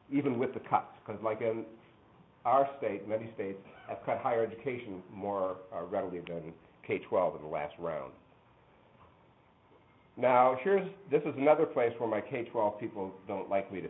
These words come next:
say this. This comes from the National Center for Education and the Economy, a very interesting publication two years ago called Tough Choices or Tough Times. These are those naep data that I talked about earlier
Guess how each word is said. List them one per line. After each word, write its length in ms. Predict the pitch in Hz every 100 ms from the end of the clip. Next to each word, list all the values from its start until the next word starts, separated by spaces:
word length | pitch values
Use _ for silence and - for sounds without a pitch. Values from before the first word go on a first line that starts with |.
| -
say 160 | 113 107
this. 200 | 76 73 - - _ - -
This 140 | 180 196 -
comes 280 | 202 160 -
from 160 | 151 127
the 160 | 117
National 420 | 117 127 143 151 -
Center 220 | 143 131
for 140 | - -
Education 540 | 117 - 127 113 113
and 80 | 98
the 60 |
Economy, 500 | 92 123 120 110 87
a 40 | 90
very 320 | 110 135 131
interesting 320 | 113 - 113
publication 680 | 104 104 95 110 98 98 90 - - _ -
two 80 | 113
years 240 | 110 110
ago 360 | 98 90 87 87 -
called 300 | 92 85 82 -
Tough 220 | 127 - -
Choices 360 | 107 95 95 85 - _ _ _ -
or 140 | 85 -
Tough 220 | 98 - -
Times. 380 | 110 95 73 76 - _ _ _ _ _ - 110 120
These 300 | 156 214 202
are 140 | 170
those 200 | 139 131 117
naep 420 | 127 143 160 -
data 360 | 165 165 170 170
that 100 | 143
I 120 | 143 139
talked 240 | 151 151 160
about 220 | 151 143
earlier 440 | 156 160 160 190